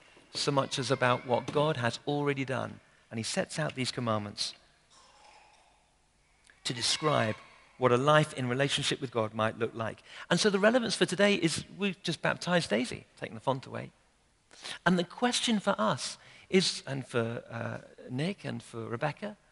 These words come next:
and for their wider family, is what kind of life,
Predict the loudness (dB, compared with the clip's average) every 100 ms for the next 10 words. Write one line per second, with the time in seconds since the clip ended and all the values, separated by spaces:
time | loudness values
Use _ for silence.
0 | _ -12 -4 -4 -2 -4 -4 -4 -4 -4
1 | -2 -4 -6 -8 -2 -2 2 2 2 -2
2 | -12 -2 2 2 2 0 0 0 2 4
3 | 2 -2 -10 -16 -20